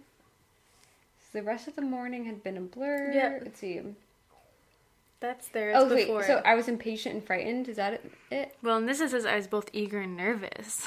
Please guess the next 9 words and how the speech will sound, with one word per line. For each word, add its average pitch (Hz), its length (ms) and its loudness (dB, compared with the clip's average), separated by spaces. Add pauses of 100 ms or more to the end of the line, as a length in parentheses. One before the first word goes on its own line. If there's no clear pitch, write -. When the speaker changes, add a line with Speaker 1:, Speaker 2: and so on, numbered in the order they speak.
Speaker 1:
Oh. 269 1080 8
Speaker 2:
<laughs> 453 40 -4 (580)
Speaker 1:
So 349 140 4
Bella 403 360 8
says, 285 140 6
"I 233 100 4
was 247 100 -2
impatient 269 560 -4
and 233 160 -6